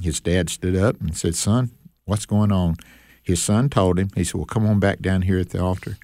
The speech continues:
and say they were talking, and this, there's another piece of paper there. And he said, "Son, what God wants you to do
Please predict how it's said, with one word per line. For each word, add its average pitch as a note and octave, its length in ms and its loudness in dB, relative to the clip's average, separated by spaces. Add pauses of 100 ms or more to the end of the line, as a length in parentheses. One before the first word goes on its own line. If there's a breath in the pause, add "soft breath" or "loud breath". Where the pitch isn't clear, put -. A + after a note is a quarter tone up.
(360 loud breath)
and F2+ 120 0
say G2+ 200 2
they G2 140 4
were E2+ 140 0
talking, F#2 420 0
and E2 140 0 (180)
this, E2+ 480 -6
there's F2+ 320 -2
another G#2 320 2
piece G#2 240 0
of - 80 -4
paper G#2+ 300 0
there. A#2 260 2 (580 loud breath)
And F2+ 140 2
he G2 80 2
said, E2+ 260 -2
"Son, A#2+ 340 2
what G2+ 180 -2
God G2+ 260 2
wants - 260 -4
you D#2 80 -10
to D#2+ 120 -6
do D#2 260 -2